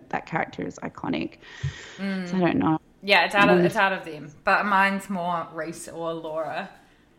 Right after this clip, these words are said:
Speaker 2: Um, and then, yeah, weirdly, as you were messaging me last night, Meryl was just, like, overshadowed.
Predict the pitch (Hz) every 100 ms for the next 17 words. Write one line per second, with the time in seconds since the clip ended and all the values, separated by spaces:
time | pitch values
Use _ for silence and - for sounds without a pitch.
0 | _ 202 180 175 170 196 220 240 233 302
1 | 185 196 220 208 196 175 170 180 175 165
2 | 175 - 175 170 165 165 165 165 160 175
3 | 170 175 196 214 202 - 175 - - 170
4 | 170 165 151 175 - - 190